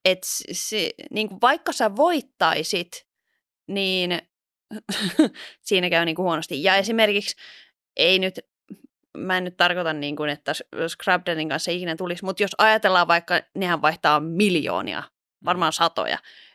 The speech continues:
Speaker 1: niin siis jos ne haastaisi mut vaikka oikeuteen, niin se olisi niin kun, se olisi Aurika Cleaningin loppu.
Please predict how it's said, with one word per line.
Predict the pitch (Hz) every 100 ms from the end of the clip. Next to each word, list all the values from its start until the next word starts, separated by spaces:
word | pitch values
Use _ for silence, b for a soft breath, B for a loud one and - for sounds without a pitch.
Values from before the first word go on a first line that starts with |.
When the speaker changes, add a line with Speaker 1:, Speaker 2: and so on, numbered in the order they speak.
| B
Speaker 1:
niin | - 175 175 170 175 - _ _ _ _ _ _ _ _ - - _
siis | - - 202 190 - -
jos | 202
ne | 233
haastaisi | 220 202 185 180
mut | 180
vaikka | 170 - 175
oikeuteen, | 160 139 135 139
niin | 147 143 - _ _ _ _
se | - 330
olisi | 330
niin | 277 240
kun, | 220 208 208 _ _ -
se | 214
olisi | 214 214
Aurika | 208 190 190
Cleaningin | 180 160 151 147 143
loppu. | - -